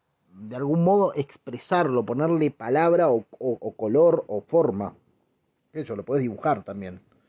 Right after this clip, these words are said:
me imagino. Podés sacar una fotografía, que la saques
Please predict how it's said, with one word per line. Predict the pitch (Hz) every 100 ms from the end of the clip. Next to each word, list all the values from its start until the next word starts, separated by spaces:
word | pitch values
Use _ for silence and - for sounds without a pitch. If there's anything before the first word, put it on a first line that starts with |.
| _ _ _
me | -
imagino. | 104 104 117 107 87
Podés | 107 147
sacar | 113 127
una | 127
fotografía, | - 101 95 95 - 165 117 - - - - _ _ _ _ _ _ _ _ _
que | 185
la | 160 -
saques | - 240 - 202 - -